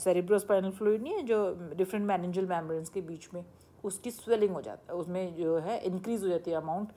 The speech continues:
as a result of which there is swelling in the, uh, you know, brain। ओके, now comes diagnosis, ट्रीटमेंट यानी कि प्लेग का ट्रीटमेंट क्या है।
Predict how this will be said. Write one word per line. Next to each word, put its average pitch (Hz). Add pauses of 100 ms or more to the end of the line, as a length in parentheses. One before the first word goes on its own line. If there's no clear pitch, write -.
(260)
as 160
a 185
result 185
of 180
which 226 (380)
there 180
is 196 (140)
swelling 220
in 165
the, 190 (1120)
uh, 135
you 139
know, 208 (220)
brain। 160 (1800)
ओके, - (320)
now 226 (280)
comes 208 (400)
diagnosis, 143 (200)
ट्रीटमेंट 185
यानी 110
कि - (480)
प्लेग 143 (120)
का 175 (420)
ट्रीटमेंट 196
क्या 180
है। 160